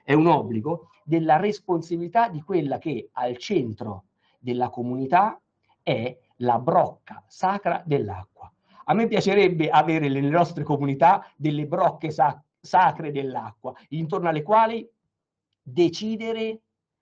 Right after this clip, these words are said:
qual è la sorte del nostro futuro. E credo che questo, eh, potre-, è, è veramente quello che sta dentro a livello educativo e trasformativo dentro l'Agenda ventitrenta.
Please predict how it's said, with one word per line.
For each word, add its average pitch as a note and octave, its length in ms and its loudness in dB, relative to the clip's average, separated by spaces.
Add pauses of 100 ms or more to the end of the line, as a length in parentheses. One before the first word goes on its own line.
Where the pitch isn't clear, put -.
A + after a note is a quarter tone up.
(300)
qual F3+ 220 4
è E3+ 60 0
la D#3 120 0
sorte F3 360 2
del D3 140 0
nostro B2+ 280 -8
futuro. A#2+ 440 -10
E F3+ 80 -6
credo G3 220 0
che E3 120 -4
questo, F3+ 600 -2
eh, C#3 540 0
potre-, D#3+ 400 -4
è, D#3 280 -4
è E3 140 2
veramente F#3 920 2
quello G3+ 280 4
che E3 140 2
sta - 280 2
dentro G3 560 2
a D#3+ 60 2
livello D#3+ 420 0
educativo E3 680 -2
e - 20 -4
trasformativo D3+ 640 -4
dentro C#3 260 -6
l'Agenda C3+ 380 -2
ventitrenta. A2+ 760 -12